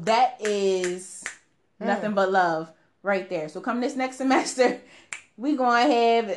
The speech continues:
Speaker 1: another Black Girl Magic situation in the bag. She's doing her thing, looking all nice and stuff, handling her business.
Speaker 2: Love it.
Speaker 1: Making sure her crew is good.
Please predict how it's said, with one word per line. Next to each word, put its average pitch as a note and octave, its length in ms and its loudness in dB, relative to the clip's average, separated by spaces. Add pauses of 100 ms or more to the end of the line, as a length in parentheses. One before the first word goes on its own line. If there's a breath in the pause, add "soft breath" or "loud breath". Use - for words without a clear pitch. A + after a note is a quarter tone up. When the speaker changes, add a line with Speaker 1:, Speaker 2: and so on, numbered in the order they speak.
Speaker 1:
another A3 360 2
Black A3 300 2
Girl A#3 200 8
Magic A3 580 2
situation A#3 600 -2 (100)
in A3+ 260 -4
the B3 120 2
bag. G#3 1120 4 (340 soft breath)
She's A3+ 240 -6
doing A#3 320 2
her B3 240 2 (180)
thing, A3+ 420 4
looking A3+ 240 -2
all A#3+ 120 2
nice A3 680 0
and A3+ 200 -8
stuff, A3+ 680 -2 (320 soft breath)
handling A3+ 380 -4
her B3 160 2 (140)
business. G#3 540 -2
Speaker 2:
Love E3 440 4
it. C#3 180 -6
Speaker 1:
Making G#3+ 220 -6
sure A3+ 160 -6
her A3+ 180 0
crew B3 320 -4
is A#3+ 200 -2
good. A3+ 520 -2